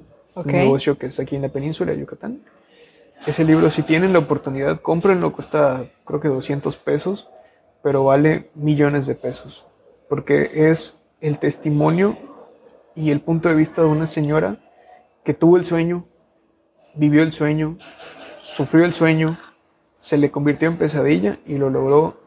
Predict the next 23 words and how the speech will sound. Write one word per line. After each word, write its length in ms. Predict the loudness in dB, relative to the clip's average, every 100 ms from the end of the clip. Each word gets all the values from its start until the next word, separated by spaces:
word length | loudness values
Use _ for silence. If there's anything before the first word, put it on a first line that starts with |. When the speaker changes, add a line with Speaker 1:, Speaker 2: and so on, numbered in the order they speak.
| _
Speaker 2:
retomar 640 | -6 -4 -2 -2 0 -2 -2
a 40 |
una 160 | -2 -2
manera 320 | -2 2 2
de 120 | 2
que 180 | -2 -2
hoy 240 | 2 2 0
es 120 | -2
una 160 | -2
de 80 | 0
las 200 | -2 -2
empresas, 600 | -4 -2 0 0 -4 -6 _ _ _ _ _ _ _ _ -2
en 100 | 0
las 140 | 2
mejores 300 | 2 2 2
empresas 320 | 2 0 -4
para 220 | -2 -4 -2
trabajar 340 | -4 -4 -4
desde 160 | -2 -2
mi 80 |
punto 300 | -2 -4 -2
de 80 | 0
vista. 380 | 0 -4 -8 -12